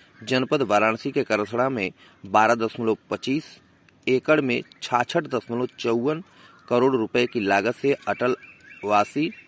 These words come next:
विद्यालय के निर्माण का कार्य अंतिम चरण में है। इस विद्यालय में मजदूरों के बच्चों को कक्षा छह से लेकर कक्षा बारह तक के निःशुल्क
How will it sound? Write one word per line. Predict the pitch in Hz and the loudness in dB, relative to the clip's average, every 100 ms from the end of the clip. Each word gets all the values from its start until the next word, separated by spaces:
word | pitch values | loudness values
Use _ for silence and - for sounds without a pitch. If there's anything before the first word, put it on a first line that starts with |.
| - | -10
विद्यालय | 107 107 104 107 113 | -4 -2 2 4 2
के | 127 104 | 2 0
निर्माण | 101 101 104 120 | 0 -2 0 0
का | 127 104 | 2 0
कार्य | - 104 95 - _ | 2 2 0 -8 _
अंतिम | 131 135 175 143 | -4 -2 -4 -2
चरण | 98 90 | -2 -2
में | 92 101 | -2 -6
है। | 98 - _ - _ _ | -6 -8 _ -20 _ _
इस | 175 - | 0 2
विद्यालय | 139 117 123 147 | 0 4 4 4
में | 156 | 0
मजदूरों | 120 110 101 123 143 | 0 -2 0 0 -2
के | - 107 | -2 -4
बच्चों | 92 101 - 147 | -4 -4 -6 -2
को | 120 | -2
कक्षा | - _ 120 - 127 117 | -4 _ -8 -4 -4 -4
छह | - 156 | -2 -6
से | - 104 | -2 -2
लेकर | 117 120 101 - - - | 0 0 -4 -4 -18 -8
कक्षा | 120 - 131 | -8 0 0
बारह | 98 104 127 | 4 6 6
तक | 143 117 - | 2 -4 -4
के | 120 | -4
निःशुल्क | 104 104 139 151 | -4 -2 -2 -2